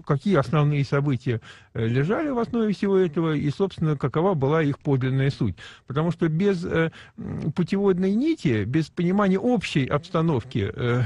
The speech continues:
э, ис-, исторической, вот, э, без этого можно поверить любым, э, э, сведениям и, м, совершенно, как,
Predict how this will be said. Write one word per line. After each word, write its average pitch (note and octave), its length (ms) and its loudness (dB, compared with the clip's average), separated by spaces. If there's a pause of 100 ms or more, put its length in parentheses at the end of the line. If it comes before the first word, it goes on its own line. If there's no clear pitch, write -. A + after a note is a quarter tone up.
(160)
э, B2+ 640 -2 (180)
ис-, C#3 240 -4
исторической, C#3 600 -2 (200)
вот, A#2+ 180 -4 (320)
э, - 240 -10 (500)
без F3 300 -2
этого G#3 560 0
можно F#3+ 320 0
поверить F#3 440 0
любым, F#3 520 0
э, B2+ 400 0 (380)
э, A#2 240 -4
сведениям D3+ 720 -2
и, B2 400 0 (340)
м, - 500 -6 (220)
совершенно, C3+ 640 -2
как, - 200 -6